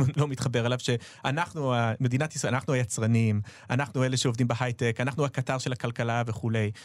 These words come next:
ובזמן הקורונה, אני חושב שראינו מי העובדים החיוניים באמת. ראינו שפתאום לא הייתי צריך נורא את המתכנת שיתקן את האלגוריתם כדי שהפרסומות בגוגל יגיעו בעשירית שנייה יותר מהר, אלא הייתי צריך מישהו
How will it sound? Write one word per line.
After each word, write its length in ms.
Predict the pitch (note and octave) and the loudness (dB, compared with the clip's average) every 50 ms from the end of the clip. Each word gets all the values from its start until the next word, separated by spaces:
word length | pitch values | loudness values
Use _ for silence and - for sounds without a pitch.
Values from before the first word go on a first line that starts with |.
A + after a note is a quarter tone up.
| - - - - - | -20 -20 -20 -6 -4
ובזמן 300 | B2 A#2+ C3 A#2+ F#3 A#3+ | 0 2 2 2 2 2
הקורונה, 400 | C#4 - - D#3 D3+ G#3 B3 A3+ | 2 0 0 0 2 2 2 0
אני 80 | D#3 C3 | 0 -2
חושב 140 | C3 - F#3 | -4 -4 -2
שראינו 680 | - F#3 D3 A#2+ B2+ D3+ E3 F#3 D#3 C3 B2+ B2 B2+ - | 0 0 0 2 2 2 2 2 2 2 2 2 0 0
מי 160 | C#3+ C3 C#3+ | 2 4 4
העובדים 300 | D3+ C#3+ A#2+ A2+ B2 B2+ | 4 4 2 2 2 2
החיוניים 420 | C3 - - A#2 G#2 G#2+ A2+ A2+ G#2 | 2 2 2 2 4 6 4 4 4
באמת. 420 | G#2+ G2 G2 G2+ G2 F#2 F#2 - | 4 2 2 2 0 -2 -2 0
ראינו 240 | A#2+ B2+ D#3 E3 D3+ | 0 2 2 4 2
שפתאום 560 | - - C3+ - A3 A3 - F#3+ F#3 F#3 E3 | 2 0 0 0 -2 0 2 2 2 2 2
לא 100 | D3+ E3+ | 2 2
הייתי 200 | G3 G3 - F#3+ | 0 0 -4 -8
צריך 240 | F#3 - G#3+ F#3+ - | -4 -2 -2 0 2
נורא 340 | F3+ F#3 F3 - E3 F3+ F3+ | 4 2 2 2 2 0 0
את 120 | F#3 - | 0 -2
המתכנת 540 | F3+ F3 E3+ - - - - D#3 E3 E3+ E3 | -2 -2 -2 -2 -4 -4 0 0 0 0 0
שיתקן 1000 | - - E3 D3+ - - - - - - D#3+ D#3 D#3 D#3 D3+ - E3+ - - F3 | 0 0 0 0 -2 -4 -10 -16 -4 0 2 2 2 2 2 0 -2 0 -2 -4
את 120 | F#3 F#3 G3 | -2 -2 -2
האלגוריתם 560 | F3 E3 D3+ C3 D#3+ D#3 F3+ F3+ F3+ F#3+ E3 | -2 -2 -2 -2 0 2 2 0 0 -2 -2
כדי 200 | D3 D3 D#3+ E3 | 0 0 0 0
שהפרסומות 1120 | D#3+ - F3 D#3 D#3 D3+ D3+ D3+ D3 - - - D3+ - - F#3 D#3 - E3 D#3+ F3 F3+ D3 | 2 2 2 2 2 2 2 0 -2 -4 -6 -6 -4 0 0 0 0 0 0 0 0 0 0
בגוגל 400 | E3+ D#3 C3+ E3 F3 D#3+ F#3 E3+ | -2 0 0 0 0 0 0 0
יגיעו 300 | E3 D3+ C#3+ C3+ E3+ E3 | 0 0 2 2 2 2
בעשירית 460 | D3+ D#3+ D3+ - - D#3 D3+ F3 - | 2 0 0 0 -2 -2 -2 -2 -2
שנייה 200 | - E3 D#3+ D#3 | 0 0 2 0
יותר 240 | D3+ C3 - D3 C3+ | 0 0 0 0 0
מהר, 280 | B2+ C3 C#3+ E3+ G#3 - | 2 2 2 2 0 0
אלא 180 | A3+ B3+ C4 A#3 | 0 0 0 0
הייתי 180 | G#3+ A3 - | -2 -4 -4
צריך 220 | A3 - G3+ - - | -4 -4 -4 -2 0
מישהו 340 | D#3 E3 D#3 - E3 D#3+ | -2 0 2 2 2 2